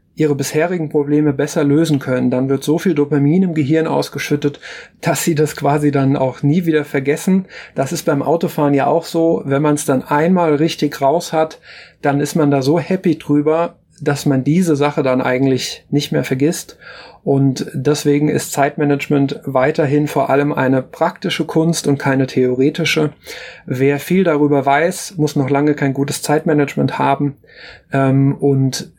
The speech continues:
wir alle kennen gerade auch beim Fußball die Menschen, die auf der Tribüne sitzen, Rindswurst essen und sowas sagen wie, "Den hätte ja meine Oma gemacht."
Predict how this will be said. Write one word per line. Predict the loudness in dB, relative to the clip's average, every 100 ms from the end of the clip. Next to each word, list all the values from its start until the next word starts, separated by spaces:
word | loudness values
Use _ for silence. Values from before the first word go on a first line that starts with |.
| -20 -20 -20 _ _ -8
wir | -2 0 2
alle | 0
kennen | 0 -2 -2 -2 -6 -4
gerade | 0 2 2
auch | 0 0
beim | -2 -2
Fußball | -2 -2 0 0 0 0 0
die | 2
Menschen, | 2 2 0 0 0
die | 0 -2
auf | -2
der | -4 -4
Tribüne | -4 0 2 2
sitzen, | 2 0 -2 -4 -4 -4 _ _ -20 -2
Rindswurst | 0 0 2 0 0 -2
essen | -2 0 0 0
und | -2 0
sowas | 0 0 0
sagen | 0 0 0
wie, | 0 2 0
"Den | 2 0 0
hätte | -2 0
ja | 2
meine | 2 2
Oma | 0 2 0
gemacht." | -2 -4 -6 -10 -18